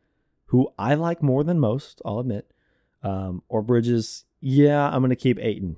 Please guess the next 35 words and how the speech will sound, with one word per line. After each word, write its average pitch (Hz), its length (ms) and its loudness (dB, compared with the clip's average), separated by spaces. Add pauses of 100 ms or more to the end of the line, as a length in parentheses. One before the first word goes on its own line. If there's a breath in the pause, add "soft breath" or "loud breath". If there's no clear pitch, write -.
for 120 140 -2
the 113 80 0
size, 98 500 -4
for - 220 -6
the 104 80 -8
fact 101 240 -4
he 110 80 -2
brings 117 260 0
a 107 60 -2
different 104 260 -6
dimension 107 540 -4
to - 160 -8
this 104 180 -14
team, 117 460 -2 (440)
and 135 140 -2
for 165 60 -6
the 156 80 -10
fact 151 280 -6
I'm 143 300 0
really 156 300 0
hoping, 131 600 -2 (600)
you 123 100 0
know, 123 80 4
my 123 160 4
biggest 151 300 0
knock 127 280 -2
on 117 120 0
Ayton, 117 280 -2
I 104 100 0
think 110 160 -4
a 110 40 -2
lot 107 160 0
of 110 80 -4
people's, 107 320 -4
is 101 280 -6